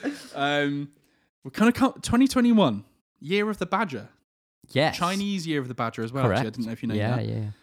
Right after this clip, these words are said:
Speaker 1: Um, so I'm, I'm feeling, I'm feeling confident about, about Hufflepuff's chances, 'cause you can't, you can't get a hat trick. You won't be
Speaker 2: No.
Speaker 1: able to get a
Speaker 2: No,
Speaker 1: hat
Speaker 2: no,
Speaker 1: trick
Speaker 2: no,
Speaker 1: of
Speaker 2: no, no,
Speaker 1: the
Speaker 2: no.
Speaker 1: Quidditch, uh, House Cup.
Speaker 2: No,
Speaker 1: So
Speaker 2: absolutely. So, but we'll see. You might.
Speaker 1: So,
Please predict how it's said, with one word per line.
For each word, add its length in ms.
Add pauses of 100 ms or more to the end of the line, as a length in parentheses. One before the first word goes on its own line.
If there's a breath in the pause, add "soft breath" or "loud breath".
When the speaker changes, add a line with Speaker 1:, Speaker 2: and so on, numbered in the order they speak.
(160)
Speaker 1:
Um, 500
so 180
I'm, 180
I'm 100
feeling, 460
I'm 80
feeling 240
confident 580
about, 400 (300)
about 420
Hufflepuff's 480
chances, 640 (120)
'cause 120
you 60
can't, 360
you 80
can't 280
get 100
a 40
hat 200
trick. 340 (180)
You 120
won't 140
be 40
Speaker 2:
No. 60
Speaker 1:
able 100
to 60
get 140
a 20
Speaker 2:
No, 140
Speaker 1:
hat 20
Speaker 2:
no, 160
Speaker 1:
trick 60
Speaker 2:
no, 80
Speaker 1:
of 60 (120)
Speaker 2:
no, 80
no, 60
Speaker 1:
the 80
Speaker 2:
no. 120
Speaker 1:
Quidditch, 480 (240)
uh, 560
House 140
Cup. 200 (100)
Speaker 2:
No, 160 (120)
Speaker 1:
So 60
Speaker 2:
absolutely. 380
So, 300 (1120 loud breath)
but 100
we'll 160
see. 440 (680)
You 60
might. 360 (520)
Speaker 1:
So, 360